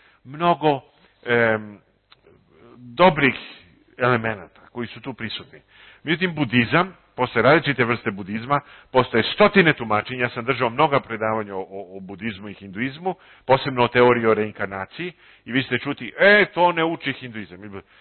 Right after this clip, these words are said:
Ima toliko struja, ali generalno gledano, generalno gledano,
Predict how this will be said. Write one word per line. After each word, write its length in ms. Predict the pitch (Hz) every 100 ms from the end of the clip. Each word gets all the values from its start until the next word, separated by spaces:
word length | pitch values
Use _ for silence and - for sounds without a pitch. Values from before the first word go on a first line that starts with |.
| _
Ima 180 | 139 143
toliko 400 | - 165 202 180
struja, 500 | - 143 131 107 69 _ _ _ _
ali 240 | 98 110
generalno 600 | 101 147 202 208 202 185
gledano, 480 | 165 165 117 107 76 _ _
generalno 420 | 107 147 165 160
gledano, 380 | 123 107 90